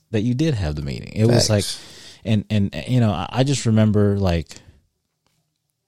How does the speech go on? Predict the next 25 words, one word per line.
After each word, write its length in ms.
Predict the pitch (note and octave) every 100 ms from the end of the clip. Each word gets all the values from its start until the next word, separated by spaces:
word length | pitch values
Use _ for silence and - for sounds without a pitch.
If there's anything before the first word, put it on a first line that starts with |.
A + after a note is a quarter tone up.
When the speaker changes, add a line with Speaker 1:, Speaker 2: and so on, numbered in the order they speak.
| _ _ _ _ _ _ _ _ _ _
Speaker 1:
our 180 | - G2+
evenings 400 | A2 A#2+ A#2+ G2
were 100 | G2
consumed 420 | - E2 G#2 G2+
by 160 | E2 D2
it, 200 | D2+ - _ _ _ _ _ -
and 100 | F#2+
everything 340 | G#2 G#2 G#2+
was 120 | F#2
put 200 | - F2+
second 300 | - F2+ D2
place, 400 | - - - - - _ _ _ _ _ _ -
like 160 | F#2 _ _ _ _ -
schoolwork, 580 | - F#2+ F2 F2 F#2 - - _ _ _ _ _ _ _
school 300 | - - E2+
projects. 760 | - D2+ D2 D2+ - - - - F2+
I 60 |
mean, 300 | E2 D#2+ D#2+ _ _ _ -
if 140 | E2+
school 280 | - C3+ C3+
had 160 | A2 G2+
something 220 | A2 G#2
going 200 | G#2+ A2+
on 200 | A2+ G#2+
after, 320 | G2 - D#2